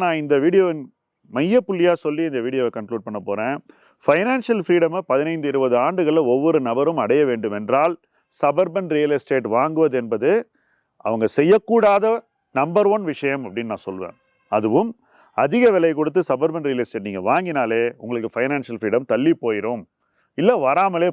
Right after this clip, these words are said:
போயிரும். So, be very careful. நான்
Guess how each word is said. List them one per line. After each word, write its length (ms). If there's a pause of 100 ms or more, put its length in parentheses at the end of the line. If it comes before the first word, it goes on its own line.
போயிரும். 360 (500)
So, 100 (680)
be 80 (120)
very 140 (100)
careful. 320 (1200)
நான் 220